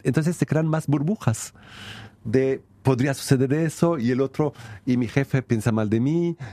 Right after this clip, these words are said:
Quizás sí, pero no es solo eso, es su pensa-, su pensamiento es quizás más complejo y lo mejor para saberlo es mirarse en los ojos. Y eso ayuda. Entonces, muchas veces es intentar imaginarse que el jefe,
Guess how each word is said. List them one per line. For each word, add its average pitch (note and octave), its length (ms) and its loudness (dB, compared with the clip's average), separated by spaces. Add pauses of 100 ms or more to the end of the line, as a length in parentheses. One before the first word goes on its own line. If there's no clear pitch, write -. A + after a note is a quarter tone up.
(540)
Quizás E3+ 280 0
sí, - 340 0 (100)
pero D3 200 4
no F3 200 0
es B3+ 80 -4
solo F#3 360 0
eso, A#2 360 0
es B2 120 -2
su - 80 -18
pensa-, B2+ 320 2 (100)
su - 140 0
pensamiento D3 460 0
es - 80 -6 (100)
quizás A#2 220 0
más A#2 180 0
complejo C3 580 0 (360)
y A#2+ 80 2
lo B2 100 0
mejor C#3 420 -2
para G#2 160 2
saberlo B2+ 480 0 (560)
es A#2+ 140 2
mirarse C3 340 2
en C3+ 60 2
los B2 180 -2
ojos. - 460 -2 (840)
Y B2+ 180 0
eso D3 220 0
ayuda. C#3+ 480 0
Entonces, D#3 460 0 (340)
muchas C#3+ 220 2
veces D#3+ 420 -2 (280)
es B2+ 220 0
intentar D3+ 600 0
imaginarse C3+ 600 0
que - 180 -2
el F2 120 -2
jefe, A#2+ 600 0